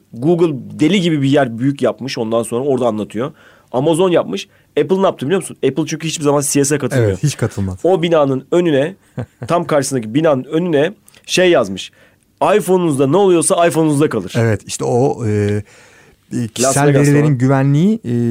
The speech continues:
Speaker 2: reklam kampanyasına ilk başladığı fuardan bahsediyorsun.
Speaker 1: Evet.
Speaker 2: Orada başladı ve o zaten çok ses getiren
Speaker 1: Ona,
Speaker 2: bir
Speaker 1: e, ta-,
Speaker 2: kampanya.
Speaker 1: inanılmaz bir şey. Biz bir gittik şimdi fuara. Evet, burada Amazon var,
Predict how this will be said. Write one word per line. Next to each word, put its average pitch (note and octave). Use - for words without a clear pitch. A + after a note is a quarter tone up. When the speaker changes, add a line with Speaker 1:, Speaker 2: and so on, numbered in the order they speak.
Speaker 2:
reklam C#3
kampanyasına C3+
ilk G3
başladığı C#3
fuardan C#3
bahsediyorsun. F#2+
Speaker 1:
Evet. C#3
Speaker 2:
Orada F3+
başladı D#3
ve G3
o B2+
zaten A#2+
çok -
ses -
getiren B2+
Speaker 1:
Ona, C3
Speaker 2:
bir -
Speaker 1:
e, -
ta-, F#2+
Speaker 2:
kampanya. F#2+
Speaker 1:
inanılmaz C3
bir B2+
şey. G2
Biz B2+
bir G#3
gittik F3
şimdi C3
fuara. C#3+
Evet, A2+
burada A#2+
Amazon A#2+
var, G#3